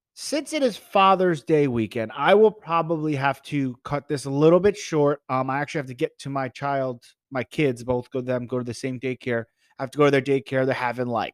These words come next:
pastries with dad. So I gotta get over there soon. So I did wanna pop on here, though, just to end the week with a podcast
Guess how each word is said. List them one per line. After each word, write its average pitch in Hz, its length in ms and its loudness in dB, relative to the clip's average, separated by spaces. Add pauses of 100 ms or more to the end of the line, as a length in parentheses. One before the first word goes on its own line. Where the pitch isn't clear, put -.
pastries 117 640 -12
with 117 140 -6
dad. 110 320 -6
So 135 80 -8
I 131 60 -4
gotta 190 200 2
get 208 140 2
over 180 220 4
there 160 160 4
soon. 120 360 -6
So 131 240 -4 (480)
I 165 60 -2
did 277 220 -4
wanna 320 240 0
pop 226 280 -6
on 196 220 2
here, 170 220 0
though, 147 400 2 (100)
just 165 160 -6
to - 180 -2
end 170 200 0
the 156 60 0
week 147 340 2
with 131 160 -6 (120)
a 127 340 -2 (300)
podcast 220 680 -4